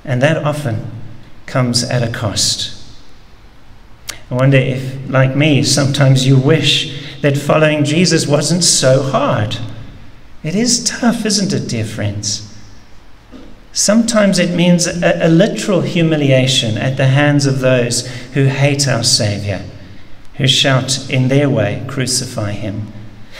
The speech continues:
Sometimes it's just the mere difficulty of sustaining a consistent, selfless pattern of living to those around you.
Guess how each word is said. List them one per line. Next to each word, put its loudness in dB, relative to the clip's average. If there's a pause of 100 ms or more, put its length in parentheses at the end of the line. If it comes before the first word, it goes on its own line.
(140)
Sometimes 2
it's -2
just 2
the 2
mere 4
difficulty 0 (160)
of 0
sustaining 2
a 2
consistent, 0
selfless 2
pattern 2
of 2
living -2 (240)
to -2
those 2
around 2
you. -2